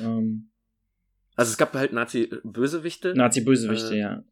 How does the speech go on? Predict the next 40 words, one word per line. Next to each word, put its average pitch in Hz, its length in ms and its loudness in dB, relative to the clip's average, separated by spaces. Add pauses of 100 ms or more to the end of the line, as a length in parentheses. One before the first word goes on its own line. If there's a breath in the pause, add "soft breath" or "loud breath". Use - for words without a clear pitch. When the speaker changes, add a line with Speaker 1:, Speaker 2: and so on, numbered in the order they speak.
(600)
Speaker 2:
Genau, 98 400 -2
und, 107 440 -4
ähm, 101 240 -2
das 104 160 -2
hat 226 60 2
auch - 80 -2
dazu - 240 -4
geführt, 131 240 -6
dass 107 160 -6
halt, 101 340 -4
äh, 98 260 -8
Goebbels 135 500 0
hier 110 160 -4
in 104 80 -6
Deutschland 110 360 -4
Superman-Comics 101 920 -10
verboten 95 400 -8
hat. - 280 -20
Also, 92 260 -10
Speaker 1:
Mhm. 92 260 -4
Speaker 2:
ähm, 90 340 -12
einfach 98 320 -8
mit - 160 -10
den 98 140 -4
simplen 104 320 -8
Worten, 98 280 -6
das 104 140 -10
ist - 140 -10
ein 104 100 -10
jüdischer 101 360 -8
Charakter, 95 440 -10
der - 100 -12
hat - 100 -18
hier 92 80 -8
nicht 90 100 -8
Speaker 1:
<laughs> - 640 -2
Das 139 300 2
Witzige 151 380 2
ist 135 160 0
aber, 123 380 0